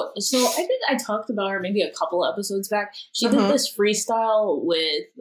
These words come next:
Speaker 1: um, Lil Yachty and, uh,
Speaker 2: Okay.
Speaker 1: the Con-, Concrete Boys, I think.
Speaker 2: Okay.
Speaker 1: And her beat was really cool. They were all using the same beat, but they slowed hers down a little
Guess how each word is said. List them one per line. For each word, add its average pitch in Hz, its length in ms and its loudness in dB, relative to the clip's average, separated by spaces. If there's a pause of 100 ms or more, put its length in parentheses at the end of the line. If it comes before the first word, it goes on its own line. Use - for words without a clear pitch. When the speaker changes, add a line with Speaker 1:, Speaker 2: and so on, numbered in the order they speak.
(160)
Speaker 1:
um, 147 540 -2
Lil 180 280 2
Yachty 156 400 0
and, 123 180 -12 (160)
uh, 254 100 4
Speaker 2:
Okay. - 320 -2
Speaker 1:
the - 160 -6
Con-, 185 320 0
Concrete 214 460 0
Boys, 233 300 2
I 240 120 -2
think. 240 260 -2 (160)
Speaker 2:
Okay. 302 220 2
Speaker 1:
And 180 240 0 (360)
her 233 220 2
beat 269 220 2
was 180 200 0 (120)
really 196 320 -2
cool. 185 300 0
They 185 100 -2
were 185 140 0
all 208 140 2
using 226 220 -2
the 190 80 -4
same 180 300 -2
beat, 165 240 -4
but 165 80 -2
they 165 100 -2
slowed 190 560 0
hers 175 260 -4
down 151 220 -4
a 147 80 -12
little 151 180 -6